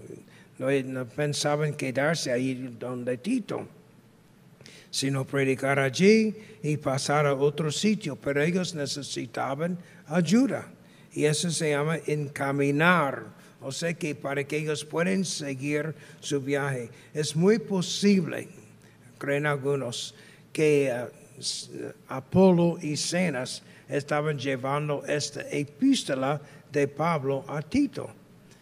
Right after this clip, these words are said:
Entonces que Tito recibe de Apolos y Zenas, eh, la epístola y tiene esta instrucción de encaminar a ellos. Ahora, ese encaminar a ellos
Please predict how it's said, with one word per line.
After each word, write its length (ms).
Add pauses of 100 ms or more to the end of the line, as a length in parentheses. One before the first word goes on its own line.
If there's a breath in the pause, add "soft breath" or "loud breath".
(160 loud breath)
Entonces 640
que 220
Tito 420
recibe 720 (340 loud breath)
de 120
Apolos 580
y 100
Zenas, 760 (100)
eh, 260
la 140
epístola 720 (320 loud breath)
y 160
tiene 460
esta 320
instrucción 840 (340 loud breath)
de 140
encaminar 1080
a 180
ellos. 400 (380 loud breath)
Ahora, 280
ese 480
encaminar 720
a 100
ellos 720